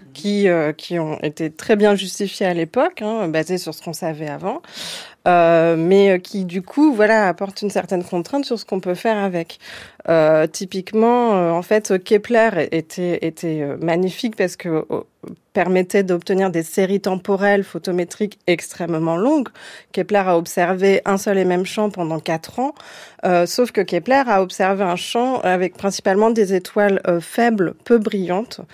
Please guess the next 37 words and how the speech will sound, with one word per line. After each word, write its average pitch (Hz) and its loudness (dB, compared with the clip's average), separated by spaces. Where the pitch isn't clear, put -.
Et 202 6
du 175 -4
coup, 285 -2
ça 202 2
n'a 165 0
pas 202 0
permis, 208 2
euh, 170 2
euh, 156 -2
de, 165 -2
d'avoir 175 0
un 180 -2
suivi 220 0
sol 214 2
en 185 -2
vitesse 185 -2
radiale 190 2
qui, 170 -6
euh, 160 0
voilà, 151 -4
qui, - -12
qui, 165 -8
qui, 196 -4
par 170 -2
contre, 277 -2
voilà, 160 2
était 220 2
un, 165 -4
un, 165 -2
un 185 2
des 196 4
objectifs 190 0
de, 175 0
de 175 0
tess, 208 -2
qui - -6
arrivait 175 0